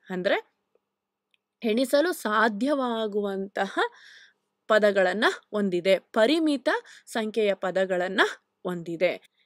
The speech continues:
ಈ ಸ್ವರೂಪದಲ್ಲಿರುವಂತಹ ಪದಗಳ ಮೊತ್ತವನ್ನೇ ನಾವು ಪಾಲಿನಾಮಿಯಲ್ಸ್ ಅಂತ ಹೇಳೋದು.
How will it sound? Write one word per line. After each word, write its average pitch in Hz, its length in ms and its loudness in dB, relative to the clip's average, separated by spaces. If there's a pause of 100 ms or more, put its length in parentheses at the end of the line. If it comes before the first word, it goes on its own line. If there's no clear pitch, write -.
(140)
ಈ 311 220 4
ಸ್ವರೂಪದಲ್ಲಿರುವಂತಹ 202 1400 -2 (200)
ಪದಗಳ 202 400 0 (240)
ಮೊತ್ತವನ್ನೇ 233 800 -2
ನಾವು 226 560 -4 (400)
ಪಾಲಿನಾಮಿಯಲ್ಸ್ 196 920 0
ಅಂತ 180 180 -12
ಹೇಳೋದು. 180 480 -8